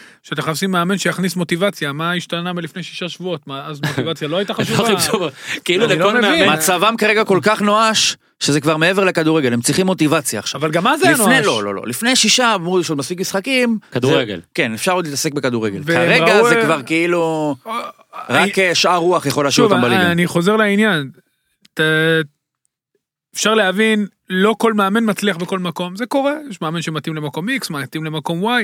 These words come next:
Speaker 1: אבל יש גם היגיון אחרי הדברים. כשאתה מביא מאמן, ועל אחת כמה וכמה, מאמן שלישי העונה,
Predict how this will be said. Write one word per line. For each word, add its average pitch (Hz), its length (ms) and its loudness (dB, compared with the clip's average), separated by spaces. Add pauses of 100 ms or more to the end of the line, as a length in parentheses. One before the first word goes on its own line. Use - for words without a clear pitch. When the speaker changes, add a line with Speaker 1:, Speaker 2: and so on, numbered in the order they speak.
(400)
Speaker 1:
אבל 147 160 -2
יש 214 120 0
גם 240 120 0
היגיון 196 440 2
אחרי 160 240 -4
הדברים. 131 380 -8
כשאתה 156 180 -12
מביא 180 260 -4
מאמן, 185 460 0 (960)
ועל 147 420 -2
אחת 254 260 0
כמה 254 280 2
וכמה, 196 400 0
מאמן 165 320 0
שלישי 214 500 2
העונה, 139 340 -2